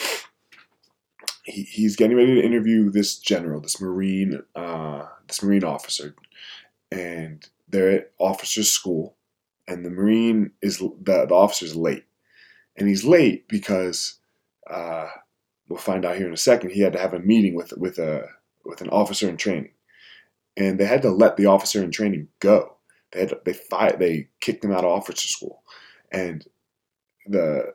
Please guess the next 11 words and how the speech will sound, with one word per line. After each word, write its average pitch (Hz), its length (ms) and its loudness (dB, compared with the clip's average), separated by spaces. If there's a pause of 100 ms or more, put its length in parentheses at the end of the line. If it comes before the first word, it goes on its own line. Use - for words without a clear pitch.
Simon 117 300 0
Sinek 147 300 0
goes, 87 260 0
"Well, 82 300 0
why? 82 420 -4 (100)
Why, 71 180 -2
like, 76 300 -4
what 92 120 0
did 90 120 -2
he 90 100 -2
do?" 110 320 6